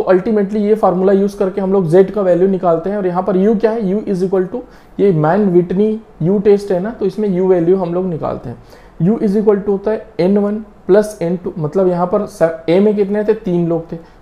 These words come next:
तो एन one is equal to तीन हो गया, B में कितने थे, चार लोग थे, तो एन two is equal to four हो जाएगा, ठीक है।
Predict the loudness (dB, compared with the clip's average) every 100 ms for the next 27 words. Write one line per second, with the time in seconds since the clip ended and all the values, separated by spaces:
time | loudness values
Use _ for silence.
0 | -6 -4 -2 0 0 0 -2 -2 0 0
1 | -2 -4 -4 -4 -4 -4 -6 -8 -18 -4
2 | 0 4 4 2 0 -2 -4 -6 -8 -2
3 | 4 4 4 -2 -2 -4 -4 -6 -4 -2
4 | -2 -2 0 0 -2 -2 -4 -2 -2 0
5 | -2 -6 -10 -16 -4 -2 -2